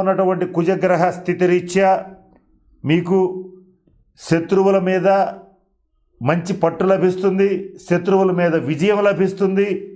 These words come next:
అలాగే శత్రువులందరినీ సమూలంగా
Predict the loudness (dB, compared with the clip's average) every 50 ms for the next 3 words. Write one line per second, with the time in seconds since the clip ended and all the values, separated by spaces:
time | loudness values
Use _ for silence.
0 | -20 -20 _ _ -2 0 2 2 2 2 2 0 0 0 0 -4 -6 -8 -12 -20
1 | -20 _ _ _ _ _ _ _ _ _ -2 0 0 0 2 2 2 2 4 2
2 | 2 2 0 0 0 0 -2 0 0 0 0 2 2 2 2 0 0 0 0